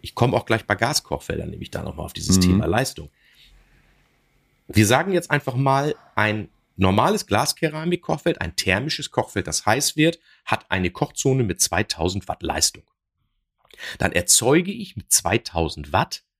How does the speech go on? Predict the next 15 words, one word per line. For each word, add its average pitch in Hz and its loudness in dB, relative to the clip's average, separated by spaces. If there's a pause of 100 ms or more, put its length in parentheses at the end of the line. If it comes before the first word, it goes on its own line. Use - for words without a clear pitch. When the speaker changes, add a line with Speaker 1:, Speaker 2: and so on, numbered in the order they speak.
(400)
Speaker 1:
Wärme, 95 2 (580)
die 95 6
nach 95 2
oben 147 4
steigt - 0
durch 85 2
das - -6
Glas 92 2
und 98 -4
die 92 0
dann 92 0
in 90 0
den 110 0
Topfboden 67 -4
geht. - -20